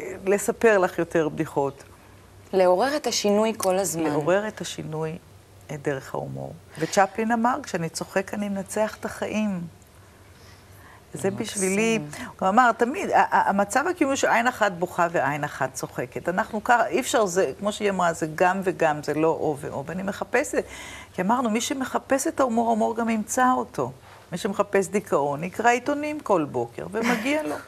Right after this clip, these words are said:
Speaker 2: <laughs>
Speaker 1: הוא ככה מתחיל את הבוקר.
Speaker 2: אז,
Speaker 1: הללויה.
Speaker 2: זה, אולי גם את יכולה לגלם את זה כבר בשאלה האחרונה שאני רוצה לשאול אותך, באמת איך ההומור, הצחוק,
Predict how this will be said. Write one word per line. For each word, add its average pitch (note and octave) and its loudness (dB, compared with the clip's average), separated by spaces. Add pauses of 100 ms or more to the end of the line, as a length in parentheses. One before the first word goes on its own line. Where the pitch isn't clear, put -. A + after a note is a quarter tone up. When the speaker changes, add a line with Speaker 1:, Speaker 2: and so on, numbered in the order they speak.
(120)
Speaker 2:
<laughs> A#3+ 0
Speaker 1:
הוא F3+ -4
ככה A3+ 4
מתחיל A3 0
את F3+ -6
הבוקר. D#3+ 0 (380)
Speaker 2:
אז, F3 2
Speaker 1:
הללויה. A3+ 2
Speaker 2:
זה, E3+ 2
אולי E3 2
גם F3 0 (100)
את D3+ -8
יכולה D3+ -2
לגלם D#3+ 2
את E3+ -2
זה D#3 -2
כבר C#3+ -6
בשאלה C#3 -4
האחרונה C#3 -6
שאני D3+ -6
רוצה D3 -4
לשאול D3+ -2
אותך, D#3+ -4
באמת D3+ -2
איך - 0 (100)
ההומור, E3 0
הצחוק, F#3+ 0